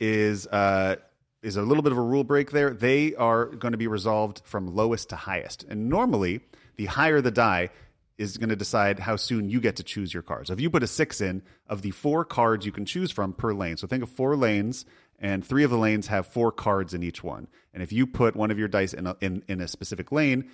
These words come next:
you will be picking one of the four cards in that lane. And the higher your die, the earlier in turn order you get to pick. So if you put a six down,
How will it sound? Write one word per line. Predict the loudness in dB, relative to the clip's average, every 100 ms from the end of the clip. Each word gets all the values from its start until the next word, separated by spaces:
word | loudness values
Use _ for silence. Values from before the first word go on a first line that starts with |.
| -20 _
you | -2 2
will | 4 4
be | 0
picking | 0 -2 0 -2
one | -2
of | -2
the | -6
four | -6 -6
cards | -4 -6
in | -8
that | -14 -12
lane. | -12 -14 _ _ -14
And | -8
the |
higher | -2 2 2
your | 2 0
die, | 2 2 2
the | -2 -4
earlier | -2 0 0 -2
in | -6
turn | -8 -8 -8
order | -8
you | -10 -10
get | -12
to | -14
pick. | -18 -16 -2
So | 0
if | 0
you | -2
put | -4
a |
six | -2 -2 0
down, | 0 -2